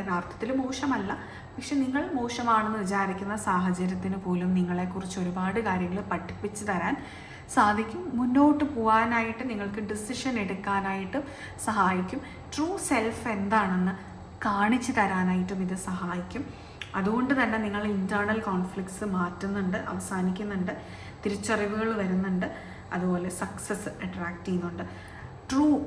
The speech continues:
meaning of success നിങ്ങൾ തിരിച്ചറിയാൻ പോവാണ്. പലർക്കും അത് പലതാണ് അല്ലേ? നിങ്ങളുടെ സക്സസ് ഇവിടെ മെയിനായിട്ടും നിങ്ങളുടെ, ആ, ബാഡ്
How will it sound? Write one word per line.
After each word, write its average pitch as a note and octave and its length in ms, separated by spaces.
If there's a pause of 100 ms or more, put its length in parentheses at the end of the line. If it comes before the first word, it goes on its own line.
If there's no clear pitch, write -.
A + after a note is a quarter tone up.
(180)
meaning G3+ 400 (300)
of F3+ 160 (280)
success - 520 (160)
നിങ്ങൾ G3 200 (140)
തിരിച്ചറിയാൻ F3 680
പോവാണ്. E3+ 360 (420)
പലർക്കും C#4 460
അത് C4 180
പലതാണ് F#3 480
അല്ലേ? B3 140 (640)
നിങ്ങളുടെ D#4 360 (100)
സക്സസ് C#4 440
ഇവിടെ A#3 160 (100)
മെയിനായിട്ടും G#3 600 (440)
നിങ്ങളുടെ, C#4+ 380 (500)
ആ, - 20 (540)
ബാഡ് C4 480